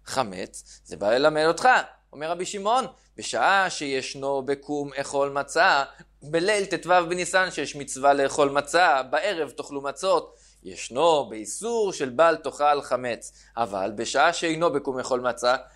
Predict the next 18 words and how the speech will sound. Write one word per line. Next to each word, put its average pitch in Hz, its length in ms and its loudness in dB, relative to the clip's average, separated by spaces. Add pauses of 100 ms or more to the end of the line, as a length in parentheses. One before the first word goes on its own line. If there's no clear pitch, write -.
(160)
בערב 190 420 6
פסח, 139 540 2 (260)
בי"ד 208 500 4
בניסן, 160 560 -6 (340)
אינו 165 760 0
בבל 151 580 4 (120)
תאכל 127 300 -2
חמץ. 113 440 -10
אין 180 200 -2
את 170 120 -6
המצוות 151 420 0
לא 156 160 2
תעשה 185 500 4 (400)
שאוסרת 131 720 4
לאכול 120 560 4
חמץ. - 520 -10 (1300)
שואלת 220 280 2
הגמרא, 175 460 4